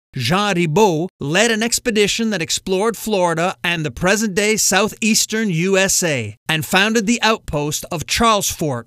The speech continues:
on Parris Island, South Carolina. The French Wars of Religion precluded a return voyage,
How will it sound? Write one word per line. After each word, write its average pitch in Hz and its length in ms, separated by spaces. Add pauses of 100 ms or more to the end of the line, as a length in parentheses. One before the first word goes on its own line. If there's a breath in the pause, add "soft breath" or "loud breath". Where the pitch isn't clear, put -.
on 135 160
Parris 185 460
Island, 175 460 (120)
South 170 400
Carolina. 160 760 (600)
The - 100
French 247 400
Wars 226 340
of 185 120
Religion 175 520 (120)
precluded 233 580
a 165 80
return 156 480
voyage, 139 640